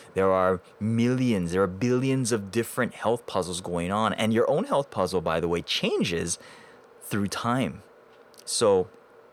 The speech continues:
your health puzzle a year ago is totally different than your health puzzle currently. And a lot of us go about trying to solve our health puzzle with two major issues. One is we don't even know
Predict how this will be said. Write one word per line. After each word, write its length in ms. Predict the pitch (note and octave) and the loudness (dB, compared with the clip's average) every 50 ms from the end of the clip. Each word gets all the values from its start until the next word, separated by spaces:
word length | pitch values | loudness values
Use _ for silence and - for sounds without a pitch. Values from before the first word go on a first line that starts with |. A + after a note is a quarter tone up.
| - - - - - - - - - - - - - - - - | -20 -20 -20 -20 -20 -20 -20 -20 -20 -20 -20 -20 -20 -18 -8 -4
your 160 | G2 G#2 G2 | -2 0 2
health 220 | A2 A#2 A#2 - | 2 2 0 2
puzzle 300 | - A#2 A2 G#2+ G#2+ G2 | 0 0 2 2 2 2
a 40 | F#2+ | 2
year 340 | F#2 G2+ A#2+ B2+ C3+ A#2+ A2 | 2 0 2 2 4 4 2
ago 340 | G2 F2 F#2 F2+ F2+ F#2 G2 | 2 2 2 2 2 2 2
is 120 | F#2+ - | 0 -2
totally 340 | - - - A#2 A2 G#2+ F#2 | -6 -2 0 0 2 2 0
different 400 | E2 F#2+ F#2 - - E2 E2+ E2+ | 0 0 -2 0 -2 -4 -2 -2
than 100 | F2+ F2+ | -2 -2
your 100 | F2 F2 | -2 -2
health 160 | F2+ D#2 - | -4 -4 -4
puzzle 220 | - E2+ D#2+ D#2+ | -6 -6 -8 -8
currently. 720 | - - - - - C#3+ D3 C#3 G#2+ - - - - - - - - - - - - - - - - - - - - - - - - - - - - - | -10 -12 -12 -6 -4 -2 0 0 -2 -4 -6 -12 -14 -14 -18 -20 -20 -20 -20 -20 -20 -20 -20 -20 -20 -20 -20 -20 -20 -20 -20 -20 -20 -20 -20 -12 -4 0
And 500 | A2+ A2+ G#2+ G#2 G2+ F#2+ F2+ F2 F2 - - - - - - - - - - - - - - | 2 4 4 4 4 2 2 -2 -4 -8 -14 -20 -20 -20 -20 -20 -20 -20 -20 -20 -18 -6 -2
a 80 | - | 0
lot 240 | G2+ G2+ G#2 B2 E3 | 4 4 6 6 6
of 180 | F#3 C#3+ G#2+ G2 | 4 2 2 2
us 320 | F#2 F2 F2+ - - - | 2 2 2 0 -4 -4
go 360 | - G2+ F2 A2 G#2+ A2 A#2+ | -6 -4 0 2 2 4 4
about 580 | B2 G#2+ F2 E2 F2 E2+ F2 F2 E2+ D#2 - - | 2 2 2 0 0 2 2 2 0 0 -2 -4
trying 240 | - - - A2 G2 | -4 -2 0 0 0
to 60 | F2+ | 0
solve 340 | - - - A2 G#2 G#2+ G#2 | 0 2 4 4 4 4 4
our 80 | G#2+ | 2
health 300 | F#2 - F#2 F2+ - - | 0 2 0 -2 -2 -4
puzzle 380 | - - - F2 E2 F2 F#2 E2 | -6 -6 -4 -4 -2 -2 -2 -2
with 260 | E2+ E2+ - - - | -2 -4 -6 -8 -8
two 300 | - - - B2 A2+ G#2+ | -6 -4 -2 0 0 2
major 540 | G#2 F#2+ F2+ F2 F2+ F2 - F#2+ F2+ D#2+ - - | 2 2 2 2 0 0 -2 -2 -2 -2 -2 -2
issues. 680 | - G#2+ G#2+ - - - C#2 B1 C2 C2 - - - | -2 -2 0 0 -2 -4 -6 -8 -10 -10 -10 -10 -8
One 400 | F2 E2+ F2+ A2 A#2+ B2+ C3 C3+ | -6 -4 0 2 2 2 2 0
is 260 | - - G2 F#2+ F#2 F#2 | -2 -4 -4 -4 -4 -2
we 120 | G2+ A#2 | -2 0
don't 160 | C3 C3+ C3+ | 0 0 0
even 380 | B2+ A#2+ A2+ A2+ G2 F2+ F2+ F#2 | 0 0 2 2 2 2 2 2
know 480 | F#2+ F#2+ G2 G2 G2 G2 F#2+ F#2 F2+ | 4 4 4 4 4 4 4 2 -2